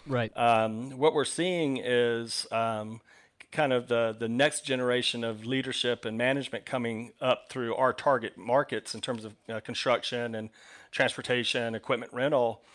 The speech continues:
Speaker 2: Uh, e-, even in, on the public works side or on the, on the city, on the public sector side, we're seeing kind of the next generation of leadership and management coming up, and it's just, I think we're just at that, um,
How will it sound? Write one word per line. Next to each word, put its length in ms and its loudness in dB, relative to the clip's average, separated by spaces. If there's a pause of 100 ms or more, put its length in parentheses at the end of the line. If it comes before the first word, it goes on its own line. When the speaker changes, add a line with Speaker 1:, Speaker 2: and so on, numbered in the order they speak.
(360)
Speaker 2:
Uh, 240 4
e-, 160 2
even 240 4
in, 220 0
on 160 4
the 60 0
public 260 2
works 240 -2
side 220 4
or 60 2
on 40 -4
the, 260 -4
on 120 -4
the 140 -4
city, 340 -4
on 100 -4
the 80 -6
public 260 0
sector 280 -4
side, 320 -2 (260)
we're 140 0
seeing 600 2
kind 280 0
of 220 -2
the 140 2
next 440 2
generation 500 0
of 100 -6
leadership 420 -4
and 80 -8
management 440 -2
coming 300 -2
up, 320 2
and 100 -8
it's 80 -10
just, 220 -6 (280)
I 60 -6
think 220 0
we're 80 0
just 200 -2
at 180 4
that, 340 0
um, 420 0